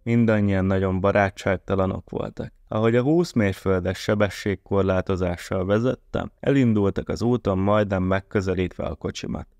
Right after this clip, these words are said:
Nem tudtam, mit tegyek, így hát elkezdtem mind gyorsabban és gyorsabban hajtani, amíg csak ki nem kerültem innen.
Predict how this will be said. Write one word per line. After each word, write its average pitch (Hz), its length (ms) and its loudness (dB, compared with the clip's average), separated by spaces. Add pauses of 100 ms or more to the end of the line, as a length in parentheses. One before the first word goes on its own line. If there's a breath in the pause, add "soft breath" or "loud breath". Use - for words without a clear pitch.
(140)
Nem 113 200 2
tudtam, 98 400 0
mit 104 240 0
tegyek, 107 320 0
így 104 140 0
hát 98 200 -4
elkezdtem 101 600 0
mind 90 240 0
gyorsabban 101 640 2
és 90 180 -2
gyorsabban 92 720 0
hajtani, 95 540 0
amíg 120 320 0
csak 101 220 0
ki - 120 -2
nem 95 240 2
kerültem 92 540 -4
innen. - 440 -6